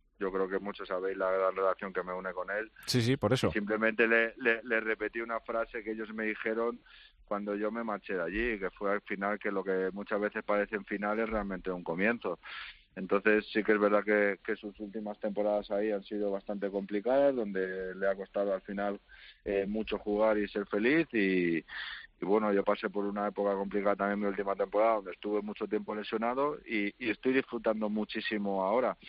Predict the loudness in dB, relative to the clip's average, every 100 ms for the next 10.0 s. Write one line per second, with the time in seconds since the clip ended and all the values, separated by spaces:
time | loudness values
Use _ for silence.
0 | -16 -16 -20 _ -2 -2 2 4 4 2
1 | -2 0 -2 0 0 0 -2 -2 -4 -6
2 | -2 -2 0 -4 -6 -6 -6 -6 -8 -4
3 | -2 -2 -4 -4 -2 -2 0 0 4 4
4 | 4 2 0 -16 -18 -16 -2 2 4 2
5 | 2 -2 -2 -2 -2 0 0 0 0 -2
6 | -2 -4 -2 0 0 0 -2 0 -2 -4
7 | -4 -2 -4 -6 -2 -2 -2 -20 _ 0
8 | 4 4 2 -2 -4 0 0 0 0 0
9 | -2 -6 -6 -6 -4 -6 -4 -4 -4